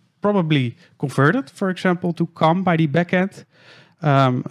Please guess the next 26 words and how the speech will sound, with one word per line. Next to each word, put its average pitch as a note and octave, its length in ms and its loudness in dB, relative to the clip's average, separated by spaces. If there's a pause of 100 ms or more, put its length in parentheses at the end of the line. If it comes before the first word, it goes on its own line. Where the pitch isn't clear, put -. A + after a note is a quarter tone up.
so F3+ 200 2
we F#3 140 4
didn't F#3 260 2
have F3+ 160 2
to F3+ 80 0
take F3 240 0
care F3+ 300 4
of C#3+ 100 2
that E3+ 220 4
at D#3+ 180 2
all. F3+ 240 4
We F3+ 120 0
just D3+ 240 0
have D3+ 140 -2
to D3+ 60 -8
send C#3 240 -2
one C#3+ 220 0
post C3+ 400 0
and B2 160 -4
the, B2 180 -4
the B2+ 120 -6
system C3 440 -6
will A#2+ 100 2
react B2+ 260 2
on A2+ 160 -6
it. A#2+ 240 -10